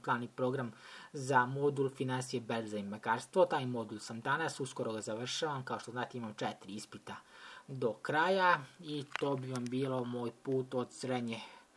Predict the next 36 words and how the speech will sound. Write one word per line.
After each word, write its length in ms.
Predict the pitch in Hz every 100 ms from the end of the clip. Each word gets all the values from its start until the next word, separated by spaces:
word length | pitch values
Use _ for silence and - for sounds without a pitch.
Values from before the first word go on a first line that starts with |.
| - - - -
škole 720 | - - - 165 151 147 139 127
do 500 | 120 120 117 165 135 - -
fakulteta. 1040 | - 113 - 104 98 - 165 165 180 160 156
Nadam 320 | 139 113 107
se 160 | -
da 220 | 104 107 101
vam 160 | 95
se 240 | - - -
svideo 680 | - - 110 113 107 98 87 -
ovaj 280 | 110 101 92 -
podcast. 520 | - 139 143 143 120 123
Ovo 100 | 113
je 60 |
bila 260 | 107 110 104 -
prva 220 | 123 98
epizoda. 760 | 95 101 117 156 165 160 139 131 - - - - -
Ovo 200 | 202 185
je 160 | 165 160
više 320 | 170 - 156
da 300 | 135 143 135
upoznate 800 | 127 - 175 151 127 113 - 123
mene. 280 | 139 165 156
Ako 180 | 143 156
nešto 300 | 143 - 147
možete 440 | 143 139 131 135
da 220 | 127 127
izvučete 560 | 131 139 156 - 127 120
iz 120 | 113
ovoga, 280 | 143 143 135
jeste 500 | 131 131 131 - 127
to 300 | - 151 131
da 380 | 135 117 117 135
je 140 | 147
dovoljna 340 | 135 180 165 143
samo 300 | - 175 156
jedna 240 | 156 131